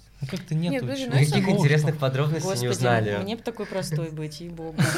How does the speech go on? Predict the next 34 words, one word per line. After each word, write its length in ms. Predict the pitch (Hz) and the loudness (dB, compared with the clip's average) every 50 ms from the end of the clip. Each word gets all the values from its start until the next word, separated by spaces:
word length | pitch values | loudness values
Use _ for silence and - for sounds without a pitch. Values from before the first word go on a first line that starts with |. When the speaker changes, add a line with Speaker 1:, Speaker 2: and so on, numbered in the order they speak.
| 349 - | -2 -4
Speaker 3:
<laughs> 260 | - - - - - | -8 -16 -18 -8 -2
Полин, 320 | - 123 120 117 117 117 | 0 2 2 2 2 2
ну 100 | 113 113 | 2 2
давай, 320 | 117 127 131 127 123 110 104 | 2 2 2 2 2 2 0
добавь. 360 | 113 113 107 110 104 101 95 95 - - - - - - - - - - - - - _ _ - - | 0 -4 -2 -2 -2 -2 -4 -8 -12 -16 -18 -16 -16 -18 -20 -20 -20 -20 -20 -20 -20 _ _ -18 -14
Speaker 4:
Да 120 | 151 180 | -12 -10
у 20 | |
меня, 280 | 190 202 214 226 220 208 | -8 -6 -6 -6 -6 -6
не, 200 | 196 208 214 202 | -8 -6 -6 -6
на 120 | 185 180 | -6 -6
самом 260 | 180 185 202 214 233 214 | -6 -8 -6 -6 -6 -6
деле 140 | 214 202 | -6 -6
у 20 | 190 | -6
меня 160 | 190 190 185 | -8 -8 -8
просто 300 | 190 190 196 196 196 185 | -8 -10 -10 -10 -10 -12
один 180 | 170 175 175 175 | -10 -10 -10 -10
пункт. 260 | - 190 185 185 - | -10 -12 -12 -12 -10
Я, 220 | 175 175 190 196 190 190 180 170 | -4 -2 -2 -2 -4 -6 -6 -4
я 120 | 190 196 | -2 -2
его 140 | 202 202 202 | -2 -2 -4
везде 360 | 185 196 190 180 185 208 190 | -6 -6 -6 -6 -4 -2 -2
употребляю, 520 | 170 156 151 147 - 156 156 160 180 202 214 | -2 -4 -8 -12 -12 -8 -4 -2 -2 -2 -2
но 140 | 196 175 | -4 -6
это 140 | 165 165 170 | -8 -6 -6
реально 240 | 165 165 170 170 156 | -6 -6 -4 -6 -6
важно, 340 | 151 156 170 196 196 196 175 | -6 -6 -6 -6 -6 -8 -10
типа, 380 | 185 - 156 - - 147 139 143 | -10 -12 -12 -10 -8 -8 -8 -6
ну, 80 | 156 | -8
мне 220 | 156 160 160 165 180 | -6 -6 -6 -6 -6
неинтересно 600 | 175 170 165 165 165 - 151 147 139 143 - 139 | -6 -6 -8 -8 -8 -8 -8 -8 -8 -10 -12 -12
чаще 360 | 139 - 139 139 - - 139 | -12 -12 -12 -12 -12 -12 -14
всего. 280 | - - - 131 135 139 | -16 -14 -14 -14 -12 -10
Я 140 | 139 151 | -10 -10
прихожу, 600 | 151 151 160 151 - 160 156 151 160 175 196 226 | -10 -12 -12 -12 -10 -10 -10 -10 -10 -12 -14 -14